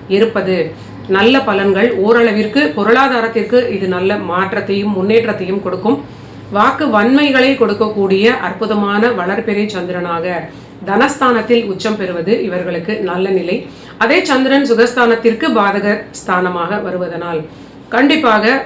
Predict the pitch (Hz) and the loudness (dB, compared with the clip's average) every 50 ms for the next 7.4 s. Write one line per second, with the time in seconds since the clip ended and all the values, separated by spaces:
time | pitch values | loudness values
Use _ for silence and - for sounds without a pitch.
0 | 214 196 190 202 214 247 254 262 - - - - - - - - - - - - | -4 -4 0 2 2 2 2 0 -4 -8 -14 -20 -20 -20 -20 -20 -20 -20 -20 -20
1 | - - 202 202 202 220 220 214 208 202 208 247 233 214 208 208 214 233 226 - | -8 -2 0 0 2 2 2 2 2 2 2 2 0 0 0 2 2 2 2 2
2 | 202 196 190 202 240 247 220 202 220 226 220 196 208 220 247 247 226 185 190 208 | 0 0 2 2 4 4 4 4 2 2 2 2 2 4 4 4 4 4 4 4
3 | 233 247 247 220 196 196 190 190 214 226 233 - - 190 180 180 - - - 208 | 4 4 4 2 2 0 -2 0 0 -2 0 -2 -4 -6 -6 -6 -8 -8 -6 -4
4 | 208 208 208 - 226 226 240 - 202 185 180 - 196 190 180 175 190 208 247 247 | -4 -4 -2 -2 -2 -2 -2 -2 -4 -6 -6 -2 -2 -2 0 0 0 -2 -2 -2
5 | - - - - - - - - 180 185 196 208 226 226 - 220 240 269 190 196 | -6 -12 -18 -20 -20 -20 -10 -6 -2 -2 2 2 2 4 4 4 4 2 2 0
6 | 190 190 190 185 196 208 202 202 202 220 262 277 - 196 185 196 185 190 196 180 | -2 -4 -2 0 2 2 2 4 2 2 2 2 0 0 0 0 0 -2 -2 -2
7 | 170 165 165 175 170 165 156 | -2 -2 -2 -2 -4 -4 -6